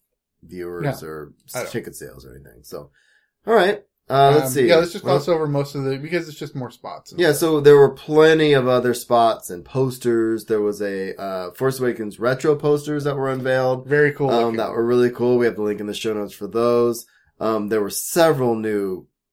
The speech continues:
Speaker 1: Force Awakens spots. I mean, we have all the links in the show notes. I mean, none of them were, like,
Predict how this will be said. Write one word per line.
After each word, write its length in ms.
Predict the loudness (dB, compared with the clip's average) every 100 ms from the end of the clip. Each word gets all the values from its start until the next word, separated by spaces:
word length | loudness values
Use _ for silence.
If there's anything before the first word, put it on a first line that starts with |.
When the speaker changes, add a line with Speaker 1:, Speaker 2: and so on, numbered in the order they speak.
| _
Speaker 1:
Force 260 | -6 -4 -4
Awakens 380 | -6 -6 -10 -14
spots. 480 | -12 -14 -16 -20 -20 -16
I 100 | -14
mean, 380 | -12 -12 -14 -20 _ _ _ -4
we 120 | 2
have 200 | 2 0
all 240 | 0 4 6
the 60 |
links 320 | 4 2 -2 -6
in 40 |
the 60 | -8
show 220 | -6 -6
notes. 300 | -8 -12 -12
I 80 | -8
mean, 260 | -8 -8 -14 _ _ _ _ _ _
none 280 | -2 2 2
of 80 | 4
them 420 | 4 2 -2 -8
were, 320 | -2 2 2
like, 440 | 0 -2 -2 -8